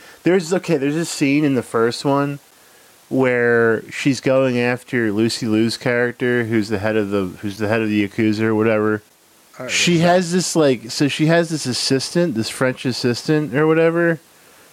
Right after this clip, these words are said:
Speaker 1: that
Speaker 2: Right.
Speaker 1: Uma Thurman, like, takes hostage,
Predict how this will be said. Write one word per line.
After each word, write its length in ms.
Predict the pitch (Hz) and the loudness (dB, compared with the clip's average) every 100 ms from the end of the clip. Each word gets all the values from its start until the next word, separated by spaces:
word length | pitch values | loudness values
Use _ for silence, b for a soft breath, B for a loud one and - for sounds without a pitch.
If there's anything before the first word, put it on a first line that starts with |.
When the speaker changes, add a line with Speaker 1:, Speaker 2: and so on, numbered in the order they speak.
| b | b
Speaker 1:
that 420 | 131 123 117 107 | 0 2 2 0
Speaker 2:
Right. 280 | 131 107 123 _ _ - | -4 -10 -12 _ _ -2
Speaker 1:
Uma 260 | 143 143 139 | 0 2 0
Thurman, 500 | - 135 135 143 135 | 0 0 2 0 2
like, 240 | 117 110 | 0 0
takes 380 | - 127 120 - - | -2 -2 -2 -10 -14
hostage, 840 | - 113 101 120 - 156 156 - | -6 -4 -4 -4 0 0 0 -8